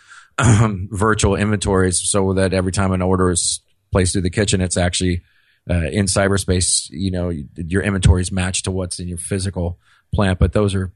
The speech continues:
those are coming on a lot more. And, um, you know, ultimately,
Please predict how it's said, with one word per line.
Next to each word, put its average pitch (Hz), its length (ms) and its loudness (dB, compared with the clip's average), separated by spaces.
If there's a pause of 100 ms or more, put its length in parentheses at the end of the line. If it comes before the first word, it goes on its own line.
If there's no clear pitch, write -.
(180)
those 101 160 0
are 95 60 -2
coming 98 260 0
on 95 260 0
a 90 100 4
lot 95 480 2
more. 101 440 -2 (400)
And, 98 440 0 (160)
um, 95 540 0 (840)
you 107 120 0
know, 104 200 2
ultimately, 104 1000 2